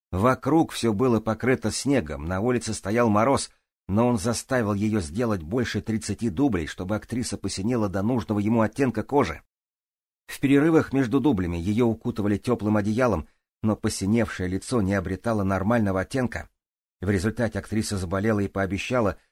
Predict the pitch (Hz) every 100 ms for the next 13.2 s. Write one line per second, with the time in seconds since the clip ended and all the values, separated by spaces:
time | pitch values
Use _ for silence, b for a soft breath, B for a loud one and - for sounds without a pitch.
0 | - - 107 104 85 104 - 110 110 117
1 | 113 - 135 - _ _ 101 - 107 110
2 | 107 110 120 101 131 - 139 107 107 -
3 | 123 123 113 98 107 104 98 101 - 90
4 | 78 73 - _ _ _ _ _ _ -
5 | 95 113 139 - - 113 107 87 78 73
6 | 80 67 - _ _ - 80 80 80 95
7 | 85 80 - 80 107 92 - 87 - 104
8 | 87 92 85 - 85 101 - 90 - 113
9 | - 73 - _ _ - 113 110 85 73
10 | 69 67 - 80 80 107 76 71 - 71
11 | 69 - _ _ _ _ _ - 139 165
12 | - 170 78 - _ _ - - 76 80
13 | 78 73